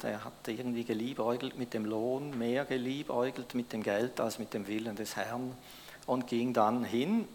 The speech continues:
<clears throat> seine Sache zu, äh, durchzuziehen auf seinem geliebten Esel. Und plötzlich fängt der Esel, beginnt der Esel zu stocken, macht nicht mehr weiter, hin und her. Und,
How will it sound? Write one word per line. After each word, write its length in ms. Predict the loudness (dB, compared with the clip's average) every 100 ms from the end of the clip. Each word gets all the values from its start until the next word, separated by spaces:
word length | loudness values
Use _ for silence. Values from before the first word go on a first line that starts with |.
| 2
<clears throat> 200 | 2 -2
seine 300 | 2 4 4
Sache 380 | 4 4 4 0
zu, 340 | -2 0 0 -4 -10 -4
äh, 160 | -2 2
durchzuziehen 960 | 4 4 0 -2 -2 0 0 0 -4 2
auf 220 | 2 2
seinem 320 | 0 -2 -2 -4
geliebten 680 | -2 -2 -2 -6 -4 -2 -4 -10 -6
Esel. 480 | -4 -2 0 0 -2 -8 -18 -18 -14 -14 -14 -14 -6
Und 140 | 0
plötzlich 400 | 6 6 4 -4
fängt 320 | 2 2 2
der 180 | -2 -2
Esel, 400 | -2 -4 -4 -4
beginnt 360 | -4 0 0 2
der 80 | 0
Esel 280 | 0 -4 -6
zu 140 | -4
stocken, 640 | -2 2 2 2 -4 -2
macht 220 | 0 -2 -4
nicht 160 | -8
mehr 140 | 0 6
weiter, 600 | 6 6 0 -2 0 0
hin 380 | -2 -4 -4
und 180 | -6 -4
her. 480 | -2 -2 0 0 0
Und, 140 | -4